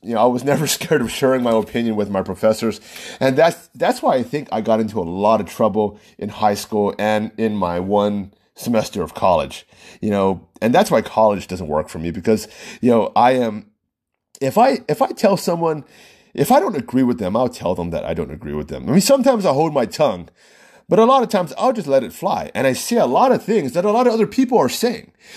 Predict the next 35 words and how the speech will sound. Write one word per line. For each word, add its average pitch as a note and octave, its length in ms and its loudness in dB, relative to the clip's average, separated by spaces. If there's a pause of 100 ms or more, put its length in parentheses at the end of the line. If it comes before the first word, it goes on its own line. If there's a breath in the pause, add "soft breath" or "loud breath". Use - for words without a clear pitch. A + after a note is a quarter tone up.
(120)
And F3 120 0
that's A#3+ 240 2
why, A3 340 2 (320 loud breath)
you F3+ 120 -2
know, E3 40 0
people B3+ 300 -2
have, D#3 280 4 (320)
my C3 140 0
friends, G3 520 2
my A2+ 120 -6
family, F3 560 -4 (840)
and, C3+ 300 4
uh, B2 300 6
a C3 40 0
lot A#3+ 120 4
of G3+ 60 0
other A3+ 160 0
people D#3 260 -8
who C3 120 -6
listen C#3+ 240 -6
to, D3 160 -10
to - 160 -12
my C3 120 -2
podcast, C#3 640 2 (600 loud breath)
uh, C3+ 60 4
a C3 160 6
lot G3 160 2
of A#3 60 -2
them F3+ 100 -6
have C#3+ 140 -4
stopped A#3 240 0
me F3+ 80 -8
and C#3 80 -6
said, B2 180 -10
"Man, D3+ 320 -6